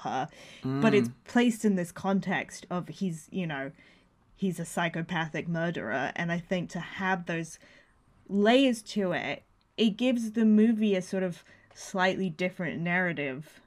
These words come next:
Speaker 1: than the book, because I think the movie is just, it, I've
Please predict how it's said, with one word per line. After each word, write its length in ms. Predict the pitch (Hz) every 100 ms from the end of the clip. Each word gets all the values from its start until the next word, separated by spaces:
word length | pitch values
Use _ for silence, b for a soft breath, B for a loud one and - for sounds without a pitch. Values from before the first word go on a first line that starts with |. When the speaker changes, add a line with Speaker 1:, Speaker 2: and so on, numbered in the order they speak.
| _ _
Speaker 1:
than 180 | 180 165
the 80 | 160
book, 420 | 240 226 - -
because 280 | 180 180 180
I 100 | 180
think 240 | 175 202 185
the 80 |
movie 680 | 185 190 254 196 87 110 165 b b b b b _ _
is 220 | - 208
just, 180 | 220 214
it, 240 | 208 208 -
I've 220 | 190